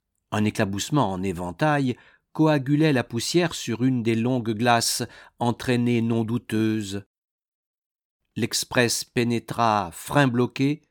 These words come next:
sous le hall de la gare. Un frisson de glacière parcourut le wagon qui tanguait doucement en glissant. Le voyageur descendit, les narines noires, en rêvant d'un appareil à douche bien nickelé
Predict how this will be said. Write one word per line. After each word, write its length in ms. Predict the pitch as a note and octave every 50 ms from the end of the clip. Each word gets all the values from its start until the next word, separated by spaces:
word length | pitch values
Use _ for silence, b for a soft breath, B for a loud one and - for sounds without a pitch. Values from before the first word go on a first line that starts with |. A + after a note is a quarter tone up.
| _ _ _ _ _ _ _
sous 180 | - - - E3
le 200 | D#3 D3+ E3 -
hall 240 | - F3 F#3 F#3+ E3+
de 80 | C#3+ C#3+
la 160 | B2+ A2+ F#2
gare. 640 | E2 F2+ D#2+ C2 - - - - - - _ _ _ _ _ _ _ _ _ _ _ _ _ _ _ _ _ -
Un 120 | G#2 G#2+
frisson 500 | - - - C#3+ C3 - - D#3 C#3+ C3
de 140 | A2 A2 A2
glacière 640 | G#2+ A2+ A2+ A2 - - - C#3+ D3 C#3 C3 B B B B B _
parcourut 480 | - C#3 A#2 - - - C3 A#2+ C#3 C3+
le 120 | B2+ B2+
wagon 380 | A#2 B2 B2 A#2+ B2+ E3 F#3+ F#3
qui 160 | F3 - -
tanguait 480 | - _ - E3 E3+ D#3 C#3+ D#3 D#3 D3+
doucement 920 | C3+ A#2+ C3 D3 - - - D#3 D3 C3 G#2 G#2 A2 A#2 A#2+ A#2+ C3 - -
en 120 | G#2+ G#2 G2
glissant. 580 | F#2+ - - A2 - - - F2+ D#2 D2+ - _ _ _ _ _ _ _ _ _ _ _ _ _ _ _ _ _ _ _ _ _ _ _ _ _ _ _ _
Le 80 | - G#2+
voyageur 440 | G#2+ C#3+ C#3+ D#3 E3+ D#3+ F3 E3+ C#3
descendit, 720 | A#2+ B2+ C3 - - C3+ B2+ A#2+ G#2+ G2 A2 A2 G#2 b b b b b b b _ _ _ _ -
les 100 | A2 A2
narines 460 | G#2 G#2 G2 F#2 G2+ F#2+ G2 G2 G#2+
noires, 600 | A#2+ C3+ C3 A#2 G2 F2 D#2+ D#2 E2 E2 - - _ _ _ _ _ _ _ _ -
en 100 | B2+ B2
rêvant 400 | A2+ D3+ C#3+ B2+ A2+ C#3+ C3+ A#2+
d'un 180 | G#2+ A#2+ A#2 A#2
appareil 460 | A#2 A2+ - B2+ A2+ B2 A#2+ A2 A#2+
à 80 | A#2
douche 480 | A2 G#2+ B2 B2 A#2 G#2+ - - - A#2
bien 380 | G2+ F#2 F2 G2 A#2+ C3 B2+ A#2+
nickelé 580 | A#2+ B2 A#2+ - - - C3+ C#3+ D3 D3+ b